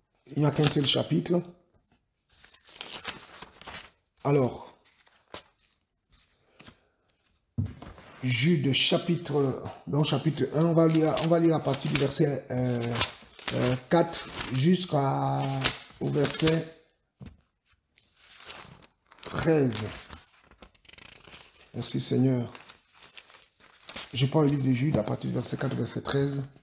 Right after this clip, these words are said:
Je prends à partir du verset trois. Yud, Yud, Yehuda, en, en, en, en son vrai nom, Yehuda. Bien-aimé, je le fais en toute hâte, en vous écrivant au sujet de notre salut commun.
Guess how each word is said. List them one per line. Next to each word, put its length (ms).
Je 100
prends 120
à 80
partir 200
du 60
verset 240
trois. 400
Yud, 440
Yud, 440
Yehuda, 640
en, 220
en, 300
en, 440
en 140
son 200
vrai 180
nom, 180
Yehuda. 460
Bien-aimé, 680
je 160
le 100
fais 380
en 100
toute 320
hâte, 400
en 80
vous 180
écrivant 460
au 60
sujet 320
de 100
notre 300
salut 300
commun. 380